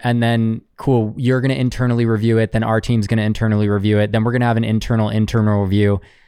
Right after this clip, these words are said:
Then we might review it with, like, a consultant. Then we're gonna have another internal review. And then we'll get back to you with, like, feedback." And by that time, it's, like, a month and a half has gone by.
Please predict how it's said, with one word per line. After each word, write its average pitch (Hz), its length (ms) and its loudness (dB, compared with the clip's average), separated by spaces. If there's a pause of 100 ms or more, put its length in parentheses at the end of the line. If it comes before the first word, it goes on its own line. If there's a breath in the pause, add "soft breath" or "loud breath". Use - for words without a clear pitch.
(220 soft breath)
Then 139 120 2
we 156 120 4
might 143 260 2
review 127 300 4
it 120 120 0
with, 117 120 0
like, 110 400 0 (240)
a 127 120 2
consultant. 117 800 0 (580)
Then 143 200 0
we're 175 100 0
gonna 180 120 2
have 156 100 2
another 135 340 2
internal 110 400 0
review. 101 440 0 (360 soft breath)
And 147 120 2
then 202 80 2
we'll 233 80 -2
get 247 100 2
back 220 240 0
to 143 60 2
you 87 160 -6
with, - 120 -2
like, 117 180 0
feedback." 113 480 -2 (380)
And 139 120 2
by 131 100 4
that 143 180 2
time, 127 200 2
it's, 120 140 -2
like, 110 200 0
a 120 60 -2
month 107 280 0
and 110 100 0
a 98 40 -2
half 101 280 -2
has 92 140 -4
gone 95 220 0
by. 98 340 0